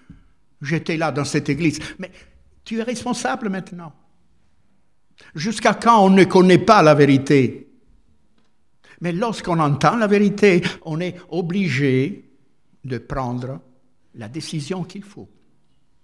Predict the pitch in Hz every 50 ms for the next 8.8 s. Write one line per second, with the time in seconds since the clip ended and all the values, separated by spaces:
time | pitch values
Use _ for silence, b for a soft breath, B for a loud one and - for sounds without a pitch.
0 | _ _ _ _ _ _ _ _ _ _ _ _ _ _ _ _ _ _ _ _
1 | _ - 151 147 - 185 185 - 202 175 135 127 b b b b _ 127 120 156
2 | 165 151 139 135 147 139 127 - - - _ _ _ _ - 135 - _ _ -
3 | - - - - - 139 123 131 120 98 85 107 - 131 120 - - 135 123 110
4 | 107 113 104 78 - _ _ _ _ - 147 175 202 196 156 - B B B B
5 | _ - - 131 135 127 131 143 147 - 160 160 156 143 160 175 175 196 202 202
6 | 180 B _ - 127 123 - - 131 131 139 151 - - 180 165 - - 147 131
7 | 123 107 - _ _ _ _ _ _ _ _ _ _ _ _ _ _ _ _ _
8 | b b b b - 131 156 202 220 233 208 156 - - - -